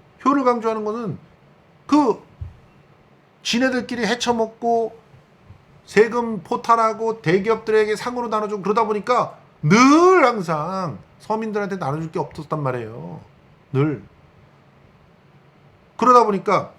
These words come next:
노인들이 생기거나 집안에 병자가 생기거나 이러면 사회적 안전망이 없어. 그냥 길거리 내에 앉아야 돼. 어? 그런 상황이니 그거를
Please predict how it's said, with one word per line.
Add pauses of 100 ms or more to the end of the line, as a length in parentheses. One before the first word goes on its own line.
(300)
노인들이
생기거나 (480)
집안에
병자가
생기거나
이러면 (200)
사회적
안전망이
없어.
그냥
길거리
내에
앉아야
돼. (760)
어? (600)
그런
상황이니 (340)
그거를